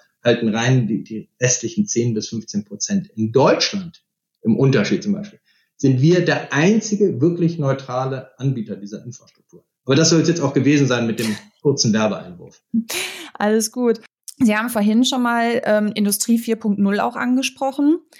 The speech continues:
Speaker 2: Ähm, neben dem schnelleren Surfen und Streamen im Internet bietet ja auch wahrscheinlich dann in diesem Bereich, bieten sich ja dann, ähm, Neuerungen oder vielleicht auch, äh, Fortschritte an. Wie sehen die aus oder wie könnten die aussehen?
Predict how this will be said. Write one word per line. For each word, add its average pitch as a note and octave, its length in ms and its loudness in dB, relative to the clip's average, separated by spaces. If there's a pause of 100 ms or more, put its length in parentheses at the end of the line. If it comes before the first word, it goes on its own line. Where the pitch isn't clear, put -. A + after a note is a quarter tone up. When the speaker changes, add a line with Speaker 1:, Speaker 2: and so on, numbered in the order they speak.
(360)
Speaker 2:
Ähm, G#3+ 400 2 (320)
neben G#3 340 4
dem A3 140 2
schnelleren G3+ 420 -2
Surfen G#3 460 0
und F#3+ 80 0
Streamen G3 460 0
im - 20 -6
Internet A3+ 580 0 (320)
bietet G3 600 -2 (300)
ja F3+ 520 -4
auch G3 160 -2
wahrscheinlich F#3+ 480 -2
dann F#3+ 100 -2
in F3+ 120 -2
diesem G3 260 0
Bereich, G#3 420 -2
bieten G3+ 240 -2
sich G3 160 -6
ja F#3+ 80 0
dann, F#3 400 -2
ähm, F3+ 380 0 (520)
Neuerungen A#3+ 720 2
oder F#3+ 240 0
vielleicht F#3 440 -6
auch, F3 340 -4
äh, F#3 120 2
Fortschritte F#3 640 -2
an. B3 160 4
Wie G#3 100 6
sehen F3+ 240 -2
die F3 200 -4
aus A#3+ 140 0
oder F#3 120 0
wie F3+ 60 -4
könnten G3 380 0
die A3+ 120 0
aussehen? B3 480 -2